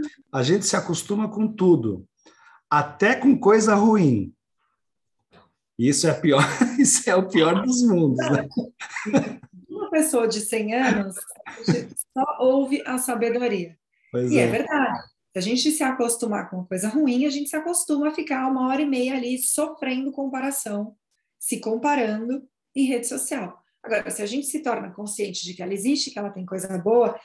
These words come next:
Speaker 2: e também não acho que a ideia aqui é só consuma conteúdos intelectuais. Não, tem que dar o, tem que dar
Speaker 1: Sim.
Speaker 2: risada no meme, tem que ver o que tem de lá de engraçado, faz parte,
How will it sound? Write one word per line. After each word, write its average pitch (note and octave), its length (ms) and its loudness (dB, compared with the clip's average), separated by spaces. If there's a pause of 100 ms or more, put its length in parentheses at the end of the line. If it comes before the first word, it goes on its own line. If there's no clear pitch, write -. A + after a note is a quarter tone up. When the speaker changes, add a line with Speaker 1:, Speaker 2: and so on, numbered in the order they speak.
(140)
Speaker 2:
e C4 80 4
também C4+ 420 2
não B3 220 2
acho A#3+ 480 0 (400)
que - 100 -6
a G3 80 0
ideia G3+ 440 0
aqui A#3+ 340 -2
é G3 100 0
só B3 380 -4
consuma A3+ 800 -2
conteúdos G#3+ 800 0
intelectuais. G#3+ 1200 -4 (580)
Não, A#3 320 0
tem A#3 120 -6
que D#4 100 -2
dar E4 180 0
o, A#3+ 140 -2
tem C#4 140 -2
que A3 60 0
dar D#4 120 4
Speaker 1:
Sim. D4+ 60 8
Speaker 2:
risada B3+ 380 0
no - 300 -18
meme, G#3+ 420 0
tem A#3+ 160 0
que C4+ 140 0
ver B3 160 0
o B3+ 80 0
que B3+ 100 -12
tem A#3 200 -8
de G#3 100 -8
lá G#3+ 240 -2
de G#3 140 -10
engraçado, A3 600 -2
faz D4+ 380 -2
parte, A#3 540 -4